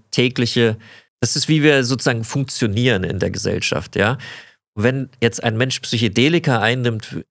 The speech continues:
wer-, wird diesem Default Mode Network, das kann man hirnphysiologisch messen, weniger Energie zugeführt. Also für die paar Stunden, die das,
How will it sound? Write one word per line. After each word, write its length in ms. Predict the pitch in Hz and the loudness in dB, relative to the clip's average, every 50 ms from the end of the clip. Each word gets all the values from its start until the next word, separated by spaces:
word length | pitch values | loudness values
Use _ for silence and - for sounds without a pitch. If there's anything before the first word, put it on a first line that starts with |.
| _ _ _ _ 98 | _ _ _ _ 0
wer-, 280 | 117 120 123 127 - - | 2 4 4 2 0 0
wird 240 | 113 120 120 117 | 0 -2 0 0
diesem 240 | - 135 123 127 117 | 0 -2 0 -2 -2
Default 480 | 107 - 143 151 - - 143 127 117 113 | 0 0 0 0 2 2 2 2 2 2
Mode 320 | 104 104 117 143 151 - | 2 2 2 2 2 0
Network, 580 | 123 123 - - 120 117 120 120 120 - - - _ _ _ _ _ _ _ _ _ _ _ - | -2 -2 0 0 0 2 2 2 0 -2 -6 -16 _ _ _ _ _ _ _ _ _ _ _ -4
das 180 | 107 - - | -4 -4 -2
kann 140 | - - 120 | -2 -2 0
man 160 | 120 117 113 | 0 0 0
hirnphysiologisch 960 | 110 110 131 131 127 - - 131 110 117 120 107 110 110 120 117 117 - - 104 | 0 0 0 0 0 -2 -2 -2 0 0 2 2 2 2 2 2 0 -2 -2 0
messen, 500 | 95 101 110 113 - - 147 143 143 - - _ _ _ | 0 0 0 0 0 -4 -4 -6 -8 -8 -12 _ _ _
weniger 640 | 95 92 110 120 127 143 147 151 135 139 131 123 92 | -4 0 2 4 4 4 2 2 4 4 2 2 2
Energie 440 | 113 113 113 113 101 110 127 139 131 | 0 0 0 0 0 0 -2 -2 -2
zugeführt. 800 | - - - 117 101 104 98 101 - 98 95 95 87 - - | -4 -4 -2 -2 -2 -2 -4 -4 -4 -4 -4 -2 -4 -4 -6
Also 180 | - 95 101 104 | -4 -4 -4 -4
für 360 | 101 - 123 117 117 113 107 - - - - - _ _ _ _ _ _ _ - | -2 0 2 4 4 2 0 -4 -10 -20 -20 -20 _ _ _ _ _ _ _ -6
die 40 | 113 | -2
paar 180 | - 127 110 | 0 0 2
Stunden, 520 | - - - 131 135 139 139 - - 123 113 | 2 2 2 2 0 0 -2 -8 -10 -4 -2
die 140 | 127 120 | 0 0
das, 400 | 113 113 107 - - - - - | 2 0 0 -2 -4 -6 -8 -12